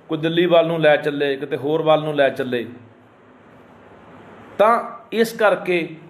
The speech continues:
ਉਦੋਂ ਬਾਅਦ ਫਿਰ ਸਾਨੂੰ ਇਹਨਾਂ ਨੇ ਮੁਜ਼ਾਹਰੇ ਬਣਾ ਕੇ ਰੱਖਣਾ, ਸਾਨੂੰ ਦਿਹਾੜੀਦਾਰ ਬਣਾ ਕੇ ਰੱਖਣਾ, ਸਾਨੂੰ ਮਜ਼ਦੂਰ ਬਣਾ ਕੇ ਰੱਖਣਾ। ਆਪਣੀਆਂ ਜ਼ਮੀਨਾਂ ਦੇ ਉੱਤੇ ਅਸੀਂ ਦਿਹਾੜੀ ਕਰਦੇ ਹੋਇਆ ਕਰਾਂਗੇ, ਗੱਲ ਯਾਦ ਰੱਖਿਓ,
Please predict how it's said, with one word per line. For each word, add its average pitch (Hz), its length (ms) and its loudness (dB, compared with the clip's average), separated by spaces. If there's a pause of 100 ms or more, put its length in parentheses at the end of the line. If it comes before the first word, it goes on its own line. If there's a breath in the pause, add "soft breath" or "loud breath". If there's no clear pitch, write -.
(180)
ਉਦੋਂ 185 320 -2
ਬਾਅਦ 156 320 4
ਫਿਰ 175 100 0
ਸਾਨੂੰ 156 400 -4
ਇਹਨਾਂ 170 140 -4
ਨੇ 180 80 -2
ਮੁਜ਼ਾਹਰੇ 151 440 2
ਬਣਾ 151 220 -2
ਕੇ 123 160 -4
ਰੱਖਣਾ, 117 360 -6
ਸਾਨੂੰ 120 380 -6 (540 loud breath)
ਦਿਹਾੜੀਦਾਰ 127 680 2
ਬਣਾ 113 220 -4
ਕੇ 107 160 -8
ਰੱਖਣਾ, 110 300 -8
ਸਾਨੂੰ 113 260 -8
ਮਜ਼ਦੂਰ 120 400 -4
ਬਣਾ 123 240 -2
ਕੇ 110 140 -4
ਰੱਖਣਾ। 104 360 -6 (280 loud breath)
ਆਪਣੀਆਂ 156 420 0
ਜ਼ਮੀਨਾਂ 123 420 -2
ਦੇ 117 80 -2
ਉੱਤੇ 113 200 -4
ਅਸੀਂ 117 280 -8 (380)
ਦਿਹਾੜੀ 123 320 0
ਕਰਦੇ 104 300 -4
ਹੋਇਆ 110 160 -4
ਕਰਾਂਗੇ, 113 300 -6
ਗੱਲ 95 200 -4
ਯਾਦ 92 180 -4
ਰੱਖਿਓ, 113 360 -6